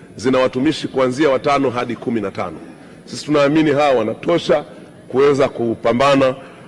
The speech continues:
au kupeleka elimu, kwa sababu sehemu kubwa ambayo tunataka kujikita nayo ni kuhakikisha kwamba elimu inatolewa kwa njia mbalimbali,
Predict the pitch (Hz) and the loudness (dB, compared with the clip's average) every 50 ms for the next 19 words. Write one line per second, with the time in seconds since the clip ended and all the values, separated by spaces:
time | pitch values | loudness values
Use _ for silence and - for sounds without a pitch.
0 | - - - 120 127 131 131 131 131 127 127 120 120 - - - - - - 101 | -14 -6 -2 0 2 4 4 4 4 2 2 -2 -4 -10 -20 -20 -18 -12 -8 -4
1 | 101 117 135 147 147 - 147 - - 127 135 156 185 175 156 147 143 147 - - | 0 2 2 2 2 2 0 0 2 2 2 4 4 2 2 0 -4 -6 -8 -16
2 | - - - 117 - 120 139 143 135 120 - 135 151 165 165 151 - - 170 160 | -18 -12 -12 -8 -4 -2 -2 -2 -2 -2 -2 0 0 0 0 -2 -4 -4 0 2
3 | 160 139 143 151 135 135 104 147 143 - 147 127 120 - - - 127 120 139 160 | 2 2 2 2 0 0 0 0 -2 -2 -2 -4 -6 -6 -4 -2 0 2 4 4
4 | 147 135 120 - 123 113 - - - 120 - - 131 127 127 120 117 110 101 - | 2 2 0 0 -2 -4 -4 -4 -6 -4 -2 0 0 0 0 0 -2 -4 -6 -10
5 | - - - - - 120 127 147 156 151 143 135 131 123 120 123 151 160 147 - | -16 -20 -16 -6 -2 0 2 2 4 2 2 0 0 0 0 0 2 2 2 2
6 | 127 123 123 131 151 135 123 - 113 113 110 117 151 170 180 185 | 0 0 2 2 2 2 2 2 0 0 2 2 2 2 2 2